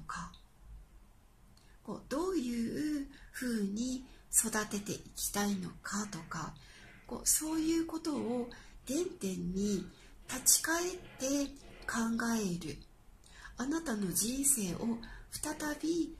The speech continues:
プランニングしてみる。それもいい、いいのかもしれないっていうふうに出ています。決して悪いって言ってるわけではなく、原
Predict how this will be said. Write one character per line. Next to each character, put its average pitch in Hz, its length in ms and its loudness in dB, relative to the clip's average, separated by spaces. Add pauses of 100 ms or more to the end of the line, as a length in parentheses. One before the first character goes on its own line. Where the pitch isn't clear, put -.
(180)
プ 220 100 0
ラ 233 200 2
ン 247 120 -2
ニ 240 160 0
ン 233 80 2
グ 233 120 -4
し - 160 2
て 208 140 -2
み 196 140 0
る。 - 140 -4 (480)
そ 311 200 2
れ 302 160 0
も 330 260 2 (360)
い 262 400 0
い、 247 220 2
い - 20 2
い 208 60 2
の 202 100 2
か 208 180 -2
も 330 240 4 (240)
し - 220 10
れ 196 140 2
な 208 160 2
い 349 60 0
っ - 20 -2
て - 180 -4
い 233 180 4
う 226 40 0
ふ 220 120 0
う 185 60 2
に 175 140 0
出 196 120 0
て 196 120 -6
い 170 180 -2
ま 175 140 2
す。 - 240 8 (520)
決 320 220 6
し 302 120 2
て 247 60 -2
悪 220 200 2
い 285 80 0
っ - 20 -8
て - 180 -6
言 170 100 2
っ - 20 -2
て 185 180 -4
る 180 100 -2
わ 190 100 -2
け 196 120 -6
で 175 140 -2
は 170 160 -2
な 185 120 -4
く、 190 360 2 (500)
原 311 140 2